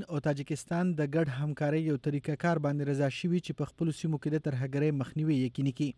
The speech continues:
د دې پروسې لاندې په چین اروم کې سیمه کې به د دې مقصد لپاره یو مرکز هم جوړولی شي. د پاکستان د فوز خبري څانګې آی ایس پی آر تر مخه د افغانستان، چین، تاجکستان او،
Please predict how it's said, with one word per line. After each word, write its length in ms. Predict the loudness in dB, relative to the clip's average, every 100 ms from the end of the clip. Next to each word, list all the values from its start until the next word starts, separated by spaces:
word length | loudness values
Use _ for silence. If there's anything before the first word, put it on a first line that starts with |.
| _ -6 6
د 200 | 8 8
دې 160 | 6 4
پروسې 420 | 2 2 2 4 6
لاندې 300 | 4 4 4 2 -8 _ 4
په 160 | 4 4
چین 200 | 2 2 2
اروم 240 | 4 6 4
کې 220 | 0 0
سیمه 220 | 0 2
کې 80 | 2 2
به 140 | 2
د 120 | 0 0
دې 140 | 0
مقصد 340 | 0 -2 0 -2
لپاره 360 | 0 2 4 2 2
یو 180 | 2 2
مرکز 340 | 0 -2 0
هم 80 | 0 2
جوړولی 400 | 2 2 2 0 -2
شي. 100 | -2 -8 _ _ -4
د 180 | -2 0
پاکستان 500 | -2 -4 -2 0 0
د 120 | 0 0
فوز 220 | -2 -2
خبري 300 | -2 0 0
څانګې 300 | 0 0 -2 -2 -2
آی 180 | 0 -2
ایس 140 | -4
پی 160 | 0 2 2
آر 100 | 0
تر 140 | 0 0
مخه 240 | 0 -4 -4 -20 -4
د 100 | 0 2
افغانستان، 600 | 4 2 4 4 4 2
چین، 260 | 4 4 4 0 -20 -20 2 4
تاجکستان 720 | 4 2 -2 2 4 4
او، 100 | 4